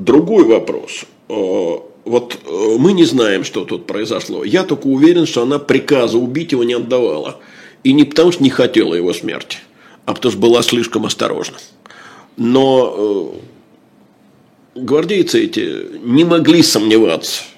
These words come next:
в ее желаниях. Они совершенно явно хотели угодить. Э, может быть, конечно, и был негласный приказ, но я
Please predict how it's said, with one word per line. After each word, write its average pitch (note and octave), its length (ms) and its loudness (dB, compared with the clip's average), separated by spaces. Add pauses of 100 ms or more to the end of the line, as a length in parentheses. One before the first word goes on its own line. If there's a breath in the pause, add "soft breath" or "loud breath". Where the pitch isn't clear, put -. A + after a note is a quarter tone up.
(300)
в G#2 220 -4
ее A2 180 2
желаниях. A2 600 -2 (600 loud breath)
Они C#3 460 4 (160)
совершенно - 420 0
явно A#2+ 380 4
хотели A#2 640 0
угодить. A#2 600 0 (1400 loud breath)
Э, A2 420 4 (1900)
может B2+ 360 4
быть, A2+ 140 2
конечно, A#2 280 0
и - 20 6
был C#3+ 240 2
негласный G#2+ 580 -2
приказ, - 460 -6
но A2 80 -8
я C#3+ 200 -2